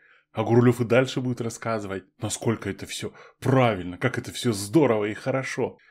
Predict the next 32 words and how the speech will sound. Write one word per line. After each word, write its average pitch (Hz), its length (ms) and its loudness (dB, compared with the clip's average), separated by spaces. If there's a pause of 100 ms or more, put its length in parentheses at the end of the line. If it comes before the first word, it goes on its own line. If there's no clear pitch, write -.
И, 127 80 -8
конечно, 196 400 4
это, 185 160 2
пожалуй, 175 400 4
единственная 156 720 0
польза 131 500 2
от - 200 -8
таких - 420 -8
инфопомоек, 123 1000 2
как, - 180 -10
скажем, 113 420 -2
Царьград. 117 720 0 (440)
Ну, 165 160 2
потому 196 380 4
что 160 200 0
вот 151 240 0
подобные 117 560 2
сказочные 104 680 -4
персонажи, 110 580 -4
как 101 300 -6
Гурулёв, 110 480 0 (400)
там 170 280 0
чувствуют 165 460 -4
себя 139 400 0 (260)
абсолютно 135 640 -2
комфортно. 113 760 -2 (300)
Можно 131 240 0
сказать, 120 280 -2
как 123 220 -2
в - 80 -16
тёплой 120 400 0
ванне, 92 440 -8